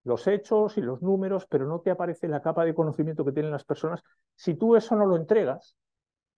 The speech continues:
lo que te va a devolver después el sistema no te va a ayudar, ¿no? Entonces, ¿qué tiene que hacer uno si quiere capturar conocimiento? Lo primero que necesitamos son rutinas de reflexión. O sea,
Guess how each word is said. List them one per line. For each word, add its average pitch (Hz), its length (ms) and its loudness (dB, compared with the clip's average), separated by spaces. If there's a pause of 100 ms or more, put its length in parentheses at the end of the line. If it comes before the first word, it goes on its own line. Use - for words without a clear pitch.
lo 143 140 2
que 147 60 -4
te 131 100 -2
va 143 80 4
a 151 40 4
devolver 156 320 2
después 143 320 -8
el 135 60 -10
sistema 139 360 -6
no 131 100 -8
te 120 80 -4
va 101 80 0
a 92 40 -4
ayudar, - 220 -10 (220)
¿no? 170 80 -4
Entonces, 208 340 4 (800)
¿qué 202 140 4
tiene 233 240 2
que 220 80 2
hacer 220 220 2
uno 214 160 -2
si 190 180 -4
quiere 208 240 4
capturar 208 420 4
conocimiento? 202 540 0
Lo 139 160 -2
primero 190 380 -2
que 202 60 -4
necesitamos 180 640 -6
son 208 440 4 (480)
rutinas 196 680 2
de 180 80 0
reflexión. 143 800 -2
O - 40 -20
sea, 123 120 2